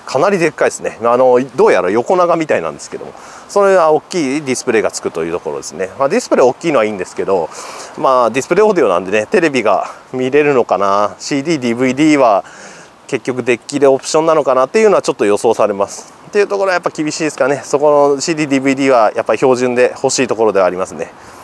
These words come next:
で、あの、Android Auto、Apple CarPlayっていうのは、あの、どうやら標準化するようです。ハリアーですと。で、アルファードだと、あの、別途お題がいただいてっていうところだったんですけど、なのでスマホつなげば、あの、ナビに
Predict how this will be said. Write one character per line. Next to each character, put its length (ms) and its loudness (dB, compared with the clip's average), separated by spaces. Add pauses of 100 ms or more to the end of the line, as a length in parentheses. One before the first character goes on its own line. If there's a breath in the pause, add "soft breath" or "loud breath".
(380 loud breath)
で、 160 2
あ 120 0
の、 460 2
Android 480 2
Auto、 760 0
Apple 340 -2
CarPlay 420 0
っ 140 -20
て 80 0
い 80 4
う 80 4
の 100 2
は、 220 2
あ 60 0
の、 260 4
ど 100 2
う 60 6
や 100 4
ら 60 -2
標 220 2
準 160 0
化 100 -2
す 120 -10
る 80 -2
よ 120 0
う 20 -6
で 60 -6
す。 120 -10
ハ 100 -2
リ 120 -2
ア 60 0
ー 20 -8
で 80 -8
す 100 -14
と。 100 -12 (560 loud breath)
で、 60 0
ア 140 4
ル 80 0
フ 60 0
ァ 80 2
ー 20 2
ド 100 -4
だ 100 2
と、 300 2
あ 40 2
の、 100 -2
別 220 -2
途 200 2 (180)
お 60 2
題 140 4
が 160 0
い 80 -8
た 140 2
だ 80 4
い 100 -2
て 140 0
っ 40 -2
て 120 -6
い 80 0
う 40 -2
と 140 -2
こ 80 2
ろ 60 4
だ 80 2
っ 60 0
た 100 -6
ん 40 -8
で 60 -10
す 80 -14
け 100 0
ど、 200 2
な 140 0
の 80 2
で 60 -4
ス 120 -8
マ 120 2
ホ 140 0
つ 140 -4
な 120 0
げ 100 0
ば、 260 0 (720)
あ 160 0
の、 220 2
ナ 140 0
ビ 120 -4
に 180 -8